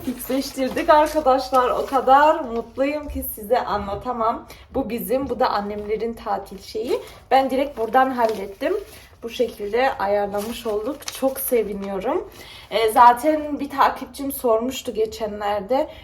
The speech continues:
"Ee, yazın Türkiye'ye gidecek misiniz? Gidecekseniz nereye gideceksiniz?" diye. Hemen cevaplayayım. Evet, gideceğiz inşallah.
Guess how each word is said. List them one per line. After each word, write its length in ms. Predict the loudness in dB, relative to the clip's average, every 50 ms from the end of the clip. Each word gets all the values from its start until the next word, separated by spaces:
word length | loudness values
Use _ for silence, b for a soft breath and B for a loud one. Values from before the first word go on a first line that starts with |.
| B B
"Ee, 160 | 2 2 2
yazın 340 | 4 4 4 4 4 2 -4
Türkiye'ye 440 | -6 -8 -12 -10 -6 -4 -4 -4 -6
gidecek 320 | -8 -6 -4 -4 -4 -4
misiniz? 400 | -6 -10 -10 -10 -10 -10 -10 -10
Gidecekseniz 720 | -6 -2 -2 0 0 0 -2 -4 -4 -4 -4 -4 -4 -4 -4
nereye 240 | -2 0 2 2 0
gideceksiniz?" 680 | 0 -2 -6 -6 -8 -8 -8 -8 -12 -10 -10 -10 -10 -8
diye. 220 | -4 -4 -4 -4 B B B B B B B B
Hemen 320 | 0 2 2 2 0 0
cevaplayayım. 560 | 2 6 6 6 6 6 2 -4 -4 -4 -2
Evet, 400 | -2 0 2 2 2 0 -2 -6
gideceğiz 460 | -10 -10 -8 -6 -2 0 0 0 -2
inşallah. 560 | -4 -8 -8 -8 -4 -4 -2 2 4 2 2